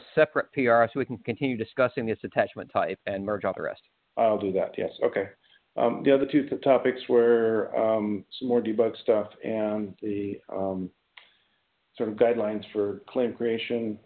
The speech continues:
Speaker 2: um, but, uh, we'll catch up with those the next time. And, uh, so I'll, I'll be producing a draft with the submods and the U E I D merged, the submods less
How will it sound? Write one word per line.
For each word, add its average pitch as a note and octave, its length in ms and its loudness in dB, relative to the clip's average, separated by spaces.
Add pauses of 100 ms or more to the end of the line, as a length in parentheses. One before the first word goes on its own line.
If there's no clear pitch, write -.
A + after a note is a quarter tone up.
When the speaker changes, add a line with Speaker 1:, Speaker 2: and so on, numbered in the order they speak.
(120)
Speaker 2:
um, G2+ 180 -4
but, G2 340 -2
uh, F#2+ 180 -2
we'll G2 300 -6
catch G2+ 220 -6
up G#2 160 -6
with F#2+ 140 -8
those G#2 280 -4
the G2+ 80 -8
next A2+ 300 -8
time. F#2 320 -8 (220)
And, F#2 340 -8
uh, F#2 120 -2 (300)
so C#3 140 4
I'll, A#2 260 0
I'll C3+ 200 4
be B2 400 2 (760)
producing C3+ 640 0
a A2 500 0 (460)
draft A#2 480 2 (240)
with A2 380 -2 (840)
the - 60 -12
submods A#2+ 540 2 (120)
and G#2+ 400 -2
the G#2 380 -2
U A2+ 420 0
E A2+ 80 2
I A2 120 2
D G#2+ 180 0
merged, G#2+ 420 0 (320)
the - 60 -12
submods A2+ 640 2
less A2 440 0